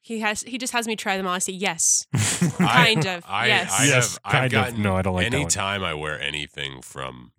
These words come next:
Speaker 3: from, uh, you know, uh, Phoenix Shaving, I just, like, I get the compliments.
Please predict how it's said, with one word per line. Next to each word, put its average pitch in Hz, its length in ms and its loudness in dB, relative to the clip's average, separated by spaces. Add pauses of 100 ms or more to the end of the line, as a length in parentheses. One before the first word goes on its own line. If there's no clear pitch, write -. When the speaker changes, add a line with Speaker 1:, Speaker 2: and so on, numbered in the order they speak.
(120)
Speaker 3:
from, 64 320 -12
uh, 62 340 -12 (260)
you 65 120 -16
know, 60 220 -14 (100)
uh, 60 280 -14 (180)
Phoenix 67 340 -12
Shaving, 64 400 -10
I 58 220 -14 (560)
just, - 320 -10 (100)
like, - 160 -20 (160)
I 65 60 -16
get 62 240 -16
the - 80 -20
compliments. 60 720 -14